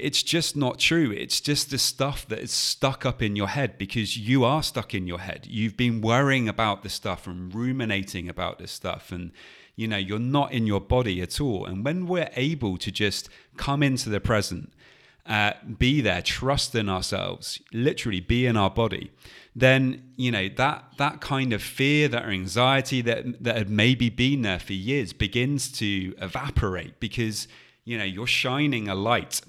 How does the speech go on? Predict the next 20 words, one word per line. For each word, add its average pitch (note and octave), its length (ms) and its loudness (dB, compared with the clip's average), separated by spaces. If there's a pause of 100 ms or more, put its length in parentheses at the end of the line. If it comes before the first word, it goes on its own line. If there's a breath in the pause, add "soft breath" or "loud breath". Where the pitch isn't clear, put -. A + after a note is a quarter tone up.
(140)
on F#2 140 -2
it - 220 -8
and G2+ 120 -2
you're G#2 200 0
really B2 280 2
beginning G#2+ 480 0
to F#2+ 140 -6
see G2 420 -4 (360 loud breath)
that, F#2+ 500 -2
you F#2+ 140 -2
know, F2 120 -2
anxiety A2+ 840 2
is - 200 -8
just - 500 -4
a - 60 -10
passing F#2+ 880 -2
thing. G2 400 -2
And E2+ 120 -6
if E2+ 180 -8
we, G#2+ 200 -2